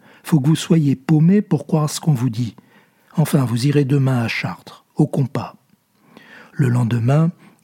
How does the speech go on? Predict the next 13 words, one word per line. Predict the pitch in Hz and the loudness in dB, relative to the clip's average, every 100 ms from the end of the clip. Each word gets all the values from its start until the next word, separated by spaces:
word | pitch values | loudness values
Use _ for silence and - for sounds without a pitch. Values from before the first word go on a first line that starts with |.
| - | 0
il | 139 131 | 0 0
plut. | - - 113 - _ - - _ - | -4 -6 -6 -8 _ -20 -20 _ -4
Le | 139 | -2
surlendemain, | - 156 143 120 113 117 135 165 160 - - - | 0 0 0 0 0 0 2 0 -2 -10 -20 -2
il | 131 | 0
fit | 117 - 156 | 0 0 0
un | 139 123 | 0 -2
grand | 107 135 123 | -2 -2 -2
vent | 113 139 165 - - - - - | 0 -2 -2 -6 -20 -20 -20 -4
qui | 143 | 0
balaya | 143 151 135 143 | 2 2 2 0
le | 120 | -2
ciel. | 107 - 135 110 104 - | -4 -4 -4 -4 -8 -12